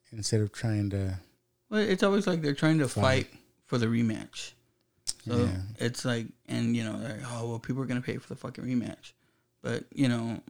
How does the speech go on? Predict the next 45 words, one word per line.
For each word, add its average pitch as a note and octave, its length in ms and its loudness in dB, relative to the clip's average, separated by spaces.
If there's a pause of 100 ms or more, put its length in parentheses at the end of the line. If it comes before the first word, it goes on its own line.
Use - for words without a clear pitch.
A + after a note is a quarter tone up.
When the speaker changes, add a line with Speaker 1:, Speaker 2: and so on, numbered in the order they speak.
(520)
Speaker 2:
"Oh, A#2+ 320 2
you B2 260 4
win C#3 200 8
the C#3 60 4
first C3+ 280 -2
one, C3 180 2
I'll A#2+ 140 0
win C3 140 -2
the B2+ 80 -2
second B2 360 -2
one, B2 220 2
and A2+ 140 -2
then A2+ 380 -2
the B2 80 -12
third A#2 240 -2
one B2 240 0
will A#2+ 80 -4
be A#2+ 100 0
Speaker 1:
Like, B2 80 -4
Speaker 2:
for A#2+ 220 -4
real." A2+ 180 -8 (240)
Speaker 1:
another A2+ 240 2
Speaker 2:
Come - 20 -2
on. - 40 -4
Speaker 1:
s-, - 200 -4
another A#2 240 6
stare A#2+ 320 6
down. G#2 400 0 (260)
Hulk C#3+ 220 -2
gives, D3+ 220 6
like, A#2+ 140 6
about G#2+ 280 -2
ten A#2 240 2
stare A2 260 2
downs G2 320 0
in F#2+ 100 -2
this - 200 -6
movie. G2 240 -6 (920)
Speaker 2:
Oh, B2+ 140 6
man, A#2+ 220 4
his B2+ 160 0
close-up D#3 380 -2
game B2 280 4
is A#2+ 80 -2
strong. B2 400 -2